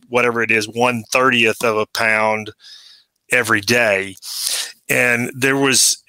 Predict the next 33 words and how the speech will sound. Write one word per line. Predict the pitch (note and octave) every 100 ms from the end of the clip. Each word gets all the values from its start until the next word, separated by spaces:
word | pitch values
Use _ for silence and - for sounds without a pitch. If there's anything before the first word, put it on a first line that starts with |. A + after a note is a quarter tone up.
| -
it, | C#3 B2+
it | C#3+
was | C3
just | - - -
interesting | E3 E3+ - - - C3
how | A#2 A#2+ B2 B2+
the | A#2+ A2+
fluctuations | - D3+ C#3+ - C#3 B2+ B2+ B2+ - A#2+ A2+
in | A#2
growth | G#2+ A#2 B2+ B2
patterns | - A2+ A2 G#2+ G#2+ G#2 G2+ - - - - -
changed | - D3+ D3 C3 A#2 G#2 A2+
as | A2 G#2+
you | A#2
went | A#2+ -
from | A#2+
a | A2
single | - C#3+ C#3 C3 B2 A#2
high | G#2+ B2+
rate | A#2+ A#2+ A#2+
of | A2+ A2
application | A2+ G#2+ A#2+ - A2+ A2 - A2+ G#2+ G#2+ - - - - _ -
down | A2+ A2+
to | -
a | G#2+
half | G#2 A2+ G#2+
rate, | A#2 A2+ G#2+ A2+ -
to | A2
a | G2+
quarter | - A#2 A2
rate, | G#2+ G#2+ G#2+ G#2+ -
to |
a, | A#2